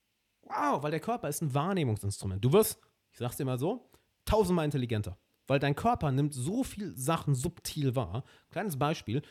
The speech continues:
du gehst in einen Raum. Ja, du gehst in einen Raum, wo zig Menschen sind. Wie viel Millisekunden braucht es, bis du genau weißt, was für eine Stimmung in dem Raum ist? Genau, du stehst nicht erst da und analysierst das, hm, oh shit,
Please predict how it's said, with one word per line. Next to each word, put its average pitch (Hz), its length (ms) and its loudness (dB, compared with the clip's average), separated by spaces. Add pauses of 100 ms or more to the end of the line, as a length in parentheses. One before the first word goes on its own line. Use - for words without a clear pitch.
(160)
du 127 80 -8
gehst 233 200 -4
in 185 60 -2
einen 165 120 6
Raum. 107 360 2 (160)
Ja, 131 120 2
du 160 60 0
gehst 220 160 0
in 190 80 0
einen 156 140 6
Raum, 160 220 4
wo 151 60 0
zig 151 260 -2
Menschen 120 280 -2
sind. 87 200 -10 (320)
Wie 233 240 6
viel 233 180 4
Millisekunden 147 640 2
braucht 101 320 -2
es, - 200 -4 (240)
bis 202 240 4
du 165 120 -2
genau 139 360 2
weißt, 120 360 -2
was 127 140 -2
für 131 100 0
eine 123 100 4
Stimmung 123 300 0
in 98 60 0
dem 95 80 -2
Raum 87 220 -6
ist? - 180 -18 (880)
Genau, 175 260 6
du 117 100 -2
stehst 247 300 0
nicht 160 140 2
erst 131 200 -2
da 131 60 2
und 135 140 0
analysierst 120 520 -2
das, 131 180 -4 (160)
hm, 269 680 0 (920)
oh - 200 8
shit, - 520 4